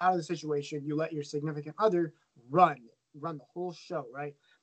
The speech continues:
And since I've been gone, Ashley's been running the show, so I had to, like, slowly integrate myself.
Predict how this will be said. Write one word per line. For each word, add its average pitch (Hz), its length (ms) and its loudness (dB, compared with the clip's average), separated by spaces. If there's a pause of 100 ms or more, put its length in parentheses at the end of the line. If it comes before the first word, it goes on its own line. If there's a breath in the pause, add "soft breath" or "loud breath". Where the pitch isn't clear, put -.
(180)
And 139 240 -10
since 160 180 -6
I've 170 80 -2
been 147 120 -2
gone, 156 240 -2
Ashley's 147 340 -4
been 139 140 -10
running 139 200 -8
the 135 60 -12
show, 180 320 4
so 156 160 -2
I 147 40 0
had 156 200 -2
to, 156 60 0
like, 139 180 -4
slowly 156 400 -2
integrate 151 440 -2
myself. 127 440 -8